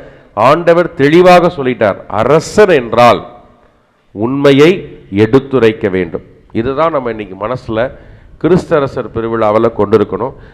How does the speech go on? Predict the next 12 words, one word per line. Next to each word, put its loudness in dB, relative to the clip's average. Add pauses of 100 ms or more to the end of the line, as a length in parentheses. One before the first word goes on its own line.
(180)
அதற்கு -2 (120)
முன்மாதிரியாக 2
இருந்தவர் -2
ஆண்டவர் -2
இயேசு -4
கிறிஸ்து. -8 (540)
எல்லாத்தையும் 2
வழிநடத்தி 0
போனார். -4 (600)
வழிநடத்தி 4
போகும் -4
பொழுது -2